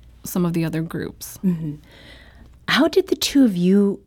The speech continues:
Speaker 2: meet one another, and who's the first to get to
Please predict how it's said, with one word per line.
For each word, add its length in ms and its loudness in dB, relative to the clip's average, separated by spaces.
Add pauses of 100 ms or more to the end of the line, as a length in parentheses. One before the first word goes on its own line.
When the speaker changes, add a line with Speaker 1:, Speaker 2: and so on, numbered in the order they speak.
Speaker 2:
meet 580 2
one 300 0
another, 400 0
and 140 2
who's 360 2
the 80 2
first 540 -2
to 80 -2
get 340 -2
to 360 -2